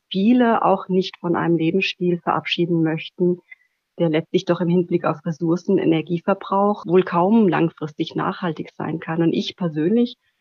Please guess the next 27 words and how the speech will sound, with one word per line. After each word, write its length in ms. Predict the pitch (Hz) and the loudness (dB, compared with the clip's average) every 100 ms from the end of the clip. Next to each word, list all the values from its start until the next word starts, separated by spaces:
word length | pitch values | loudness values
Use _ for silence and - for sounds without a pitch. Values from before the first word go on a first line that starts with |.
| _ _ _ | _ _ _
bin 180 | - 190 | 0 2
mehr 220 | 185 190 | 4 2
als 160 | - 165 _ | 0 -6 _
skeptisch, 560 | 190 180 _ 156 147 - | 0 0 _ -6 -6 -6
ob 140 | 147 | -8
das 160 | 151 156 | -8 -2
möglich 420 | 147 147 165 - | -2 -4 -8 -6
ist, 280 | 151 151 - | -6 -6 -10
diesen 260 | 151 165 | -4 -2
derzeitigen 560 | 147 147 - 151 151 160 | -2 -4 -4 -4 -2 0
Lebensstil 600 | 156 170 170 - 170 170 _ _ _ _ | 0 0 -2 -2 -2 -2 _ _ _ _
langfristig 640 | 147 165 - 202 202 196 | -4 -4 0 -2 0 -4
zu 160 | - 175 | -4 -2
halten, 520 | 160 165 160 160 160 | -2 -2 -2 -2 0
auch 280 | - 156 - | 0 -2 -4
mit 180 | 165 - | -6 -4
einem 160 | 147 | -6
grünen 420 | 143 - 160 160 - | -6 -6 -2 -2 -2
Umbau 360 | 170 160 151 151 - | -2 0 -2 -6 -10
der 180 | 151 151 - | -8 -8 -10
Wirtschaft. 720 | 160 160 - 156 147 - - | -6 -4 -2 -4 -6 -10 -12
Und 180 | 151 | -4
das 180 | 151 151 - _ | -4 -6 -12 _
wäre 240 | 165 170 | -2 2
natürlich 340 | 165 160 160 160 | 0 0 -2 -2
eine 200 | 156 156 | -2 0
sehr 280 | 160 156 | 0 -2